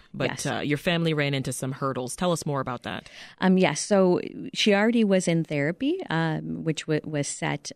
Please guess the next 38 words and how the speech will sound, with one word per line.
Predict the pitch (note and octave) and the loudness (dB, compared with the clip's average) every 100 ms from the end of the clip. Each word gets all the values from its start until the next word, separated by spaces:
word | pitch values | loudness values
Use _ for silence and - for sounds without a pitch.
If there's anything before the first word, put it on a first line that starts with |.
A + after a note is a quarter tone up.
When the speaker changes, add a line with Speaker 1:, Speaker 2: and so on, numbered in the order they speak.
| D#3 | -6
Speaker 2:
Um, | D3 C#3+ - - D#3 | -4 -4 -8 -10 -2
but | E3 | 0
when | D#3+ D#3 | 2 2
things | D3+ F3+ F3 D#3+ | 2 2 2 2
started | - D#3+ D3+ D3 | 0 0 2 0
to | - D#3+ | -4 -8
decline | C#3+ C#3 - D3+ C#3+ | -6 -8 -4 0 2
after | C#3 C#3+ - C#3 | 2 0 0 -2
a | |
few | - D3+ D3+ C#3+ C#3+ - _ _ _ _ _ | -2 -6 -2 0 0 -2 _ _ _ _ _
weeks, | D3+ D3+ F#3 A#3+ - - | -8 -2 0 0 -2 -2
actually, | B2 - - C3 C3+ C#3 - - - - | -2 -2 -4 -2 0 -2 -6 -20 -20 -8
we | - E3+ | 0 2
decided | D#3+ - D#3+ D#3 D#3 D3+ D3 | 2 0 -2 0 0 0 0
after | - D3 - | -2 -4 -6
consulting | C#3+ C#3+ C#3+ C#3+ C#3+ D3 C#3 | -6 -4 -4 -6 -6 0 2
with, | C#3 C3+ C#3+ - - | 2 0 -2 -10 -12
um, | C#3+ - - D3 - - _ _ C#3+ | -8 -6 -4 -4 -6 -10 _ _ -6
her | D#3 | -4
therapist | - B3 A3+ G3+ F#3 - | 0 0 0 0 0 0
and | C3 | -2
with | B2+ - | -2 -4
my | B2+ C3 | -6 -6
family | - B3 A3+ F#3+ F3+ E3 | 0 2 4 4 4 2
and | D#3+ - C#3 B2+ B2+ B2+ C3+ _ - _ | 2 2 0 0 -4 -6 -6 _ -20 _
with | C#3+ D3 | -4 -2
her | C3+ | -2
school | - - C3 | -2 -2 -2
counselor | G3+ G#3+ - F3+ E3+ E3 - - | 2 0 2 2 2 0 -10 -4
that | D#3+ | 0
we | D#3 | 2
wanted | E3 E3 D#3+ | 2 4 2
to | - | 0
take | D#3 D#3 | -4 -4
the | - | -2
route | D3+ C#3+ C#3 | -2 0 0
of | C#3 | 0
looking | C#3+ - C#3+ C#3+ C3+ | -2 0 2 4 2